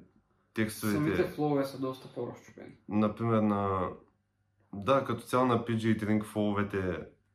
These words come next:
Speaker 1: много ма кефят, аз затова продължавам да ги слушам.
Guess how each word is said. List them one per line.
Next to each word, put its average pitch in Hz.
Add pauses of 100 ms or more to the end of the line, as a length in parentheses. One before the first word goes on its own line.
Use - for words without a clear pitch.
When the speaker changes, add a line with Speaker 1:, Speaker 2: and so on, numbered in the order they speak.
(460)
Speaker 1:
много 101
ма 98
кефят, 107
аз 104
затова 101
продължавам 101
да 92
ги 90
слушам. 98